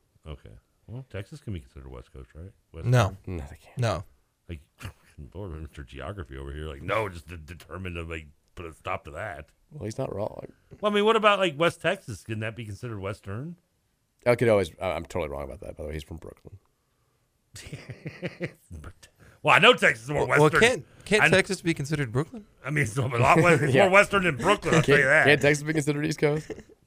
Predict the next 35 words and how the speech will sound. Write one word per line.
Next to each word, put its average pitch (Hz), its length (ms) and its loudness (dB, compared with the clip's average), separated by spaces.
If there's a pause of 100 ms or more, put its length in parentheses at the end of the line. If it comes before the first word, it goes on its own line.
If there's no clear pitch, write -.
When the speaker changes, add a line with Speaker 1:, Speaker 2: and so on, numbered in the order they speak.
(480)
Speaker 3:
Uh, 110 220 6
he, 92 120 -2 (120)
he 123 160 -4
goes. 139 260 6
He 123 80 -2
currently 143 320 4
goes 117 280 4
to 107 340 0
Lincoln 110 240 -2
Academy 98 340 0
in 90 80 -4
Branson, 95 540 -2
Missouri, 87 480 -4
but 85 160 -10
he's, 87 340 -10
uh, 69 220 -14 (200)
born 101 360 2
and 90 120 -6
raised 87 440 -4
in 85 360 -10 (960)
New 95 160 -6
Jersey 110 400 2
area 104 480 2 (720)
and 87 160 -10
Brooklyn. - 320 -16 (640)
Speaker 1:
Wow, 78 200 -6
you 78 100 -8
went 78 140 -12
from 73 100 -14
Brooklyn 85 320 -10
to 82 60 -8
Branson. 80 520 -10 (300)
Speaker 3:
Brooklyn 101 260 -4
to 101 60 -2
Branson. 98 480 -2